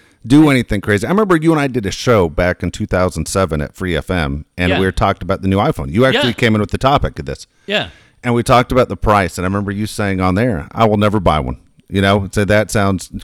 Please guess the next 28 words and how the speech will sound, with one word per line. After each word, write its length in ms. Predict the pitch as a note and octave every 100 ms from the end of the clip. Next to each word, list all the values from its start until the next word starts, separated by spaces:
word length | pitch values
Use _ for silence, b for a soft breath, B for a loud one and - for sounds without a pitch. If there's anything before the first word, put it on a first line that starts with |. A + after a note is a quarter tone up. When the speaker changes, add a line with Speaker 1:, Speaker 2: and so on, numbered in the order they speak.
| - -
Speaker 1:
crazy. 300 | C3 A2 -
Speaker 2:
Did 180 | A3+
I 20 | A3+
say 300 | - B3+ A#3+
I 60 |
would 180 | G3 E3+
never 240 | D#3+ A3 D#4
buy 220 | D#4 E4+
one, 180 | F4 E4
or 100 | F#3+
did 140 | F#3
I 120 | F3+ E3+
say 200 | - E3
I 40 |
was 200 | D3 B2+
going 280 | - E3 E3+
to 60 | A2
buy 180 | E2 F2+
Speaker 1:
No, 100 | A#2+
Speaker 2:
one? 80 | G2
Speaker 1:
you 60 |
said 160 | - F2+
you 80 | E2+
were 80 |
not 240 | F2+ F#2+ G2+
gonna 140 | D2+
buy 180 | C2+ C#2
one. 240 | B1+ C2